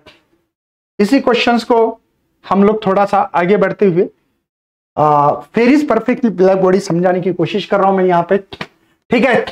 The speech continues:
तो heat आ गई बच्चों। देखो यहाँ पे क्या करते हैं, एक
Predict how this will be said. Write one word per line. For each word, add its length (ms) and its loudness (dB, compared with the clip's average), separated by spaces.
तो 200 4
heat 380 4
आ 220 0
गई 120 4
बच्चों। 300 2
देखो 320 2
यहाँ 280 2
पे 80 2
क्या 220 2
करते 340 2
हैं, 160 2
एक 160 0